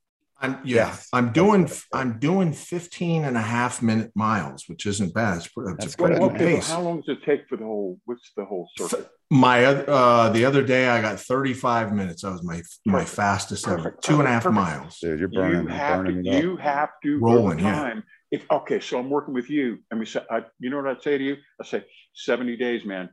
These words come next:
Speaker 3: We gotta break the thirty-minute barrier."
Speaker 1: Yeah. Yeah,
Speaker 3: Gotta do
Speaker 1: yeah.
Speaker 3: your cardio, right? It's like, uh, okay, but we gotta go at least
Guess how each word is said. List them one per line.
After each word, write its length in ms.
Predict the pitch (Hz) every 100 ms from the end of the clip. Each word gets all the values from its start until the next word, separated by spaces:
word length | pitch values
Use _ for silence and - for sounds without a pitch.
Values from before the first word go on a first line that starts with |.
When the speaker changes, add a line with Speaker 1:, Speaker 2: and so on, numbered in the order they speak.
| _ _ -
Speaker 3:
We 100 | 101
gotta 200 | 101 87
break 320 | 71 85 95 _
the 80 | - _
thirty-minute 480 | 90 85 90 92 82
barrier." 320 | - 62 60 - _ _ _ _ _ _ -
Speaker 1:
Yeah. 240 | 85 73 - _ _ _ _ _
Yeah, 140 | 87 110
Speaker 3:
Gotta 60 | 113
do 60 |
Speaker 1:
yeah. 60 | 117
Speaker 3:
your 80 | 104
cardio, 500 | - 147 160 147 95
right? 220 | 101 135 -
It's 120 | -
like, 160 | 120 127
uh, 100 | 123 -
okay, 220 | 135 123 143
but 220 | 101 98
we 80 | 104
gotta 220 | 107 101
go 300 | 110 107 98 - _ -
at 160 | 113 135
least 680 | 151 214 247 - - -